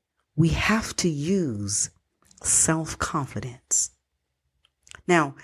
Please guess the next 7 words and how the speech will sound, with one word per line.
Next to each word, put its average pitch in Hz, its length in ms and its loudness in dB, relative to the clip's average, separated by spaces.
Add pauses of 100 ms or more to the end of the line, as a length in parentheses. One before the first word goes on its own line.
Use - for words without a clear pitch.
(340)
self-confidence 277 1400 0
is 180 160 2
what's 190 300 0
going 175 320 -2
to 151 140 -4
drive 151 840 -4
us - 600 -2